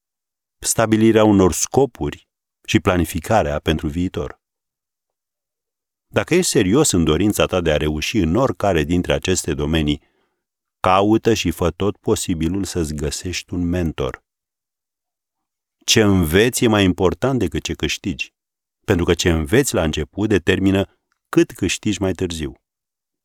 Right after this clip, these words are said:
Lucrurile pe care nu le știi te pot răni și îți pot stopa potențialul. E o datorie pe care o ai față de tine însuți și față de cei care depind de tine.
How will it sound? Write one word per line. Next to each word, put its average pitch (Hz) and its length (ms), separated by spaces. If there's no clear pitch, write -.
Lucrurile 113 500
pe 95 100
care 101 200
nu 92 240
le 131 120
știi - 360
te 98 140
pot 107 220
răni 92 480
și - 140
îți 85 160
pot - 200
stopa - 480
potențialul. 73 880
E 104 120
o 98 140
datorie 98 540
pe - 120
care 80 240
o 78 160
ai 104 220
față 90 300
de 80 140
tine 87 260
însuți 104 440
și - 80
față 92 280
de 85 120
cei 92 220
care 90 240
depind 90 440
de 78 120
tine. 98 420